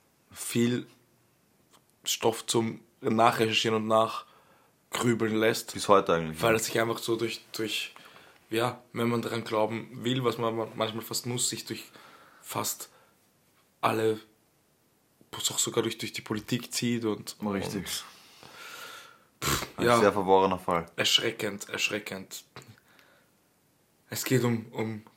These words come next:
Speaker 1: Kindesmissbrauch, Kindesmisshandlungen in wahrscheinlich, ja,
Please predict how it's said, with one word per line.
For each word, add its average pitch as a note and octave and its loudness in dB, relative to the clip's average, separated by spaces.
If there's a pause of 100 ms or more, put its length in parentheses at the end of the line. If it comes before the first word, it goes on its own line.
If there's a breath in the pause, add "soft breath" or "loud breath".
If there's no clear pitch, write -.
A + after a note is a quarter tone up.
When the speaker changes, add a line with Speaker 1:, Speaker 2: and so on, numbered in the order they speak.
Speaker 1:
Kindesmissbrauch, B2 0
Kindesmisshandlungen A2+ -4
in G#2+ -6
wahrscheinlich, G#2+ -6 (640 soft breath)
ja, G#2+ -2